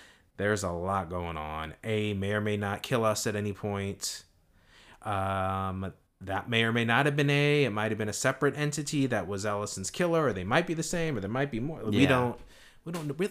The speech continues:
Speaker 1: really just know a lot of scary shit without actually knowing any <laughs> details.
Speaker 2: Based on where this episode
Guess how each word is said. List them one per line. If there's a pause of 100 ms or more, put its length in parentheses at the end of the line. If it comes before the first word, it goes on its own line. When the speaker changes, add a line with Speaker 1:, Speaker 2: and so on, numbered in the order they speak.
Speaker 1:
really
just
know
a
lot
of
scary
shit
without
actually
knowing
any
<laughs>
details.
Speaker 2:
Based
on
where
this
episode